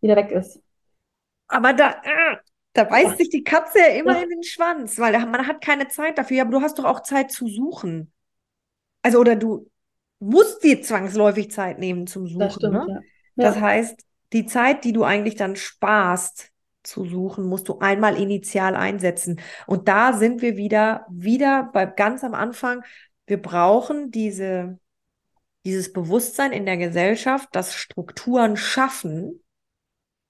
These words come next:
Speaker 2: ein Job ist.
Speaker 1: Ja.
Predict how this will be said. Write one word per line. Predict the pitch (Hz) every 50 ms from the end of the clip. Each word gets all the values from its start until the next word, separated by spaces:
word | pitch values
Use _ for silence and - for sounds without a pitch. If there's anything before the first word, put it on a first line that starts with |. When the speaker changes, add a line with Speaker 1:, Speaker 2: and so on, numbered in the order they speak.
| _ -
Speaker 2:
ein | - 196 214 240 226
Job | 175 165 220 247 254 254 - -
ist. | 170 170 160 - - - - _ _ _ _ _ _ _ _ _ _ _ _ _ _ _ _ _ _ _ - _ -
Speaker 1:
Ja. | 208 202 - -